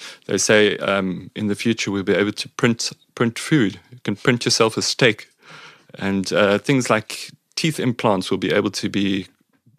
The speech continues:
uh, made on a three D printer and will become a lot more affordable. Um, even medicines they're talking about making on three D printers. I think this is a, a, a potentially amazing technology, and we're watching it with great interest.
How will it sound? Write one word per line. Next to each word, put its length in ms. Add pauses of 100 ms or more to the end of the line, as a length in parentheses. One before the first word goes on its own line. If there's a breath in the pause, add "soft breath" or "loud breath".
uh, 120
made 300
on 120
a 60
three 220
D 140
printer 440
and 220
will 100
become 320
a 60
lot 300
more 180
affordable. 600 (340 soft breath)
Um, 180
even 240
medicines 500
they're 220
talking 320
about 180
making 360
on 80
three 220
D 140
printers. 460
I 60
think 180
this 200
is 100
a, 60 (400 loud breath)
a, 60 (120)
a 80
potentially 600
amazing 500
technology, 640
and 100
we're 120
watching 340
it 80
with 160
great 260
interest. 460